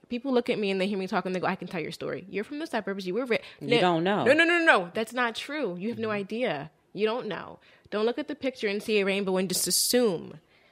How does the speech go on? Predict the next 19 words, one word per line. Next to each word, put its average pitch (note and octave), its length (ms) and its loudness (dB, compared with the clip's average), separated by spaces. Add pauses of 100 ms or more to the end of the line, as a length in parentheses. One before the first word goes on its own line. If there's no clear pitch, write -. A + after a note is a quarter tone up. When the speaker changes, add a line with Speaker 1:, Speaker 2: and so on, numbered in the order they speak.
(320)
Speaker 1:
So, F#3 440 2
um, F3+ 380 0 (180)
Speaker 2:
Another, G3 500 2
and, D3+ 220 -6
and D3 320 -2
before F#3 340 0
we F3+ 140 -2
go D#3+ 340 2
off D#3+ 240 0
topic D3 420 -6
again, C3+ 420 -6 (300)
I - 80 0
have F3+ 220 2
a E3 60 2
T-shirt D#3+ 540 0
called C3+ 540 2
Honesty C3 460 -4
Equals B2 260 -10
Freedom. B2+ 440 -6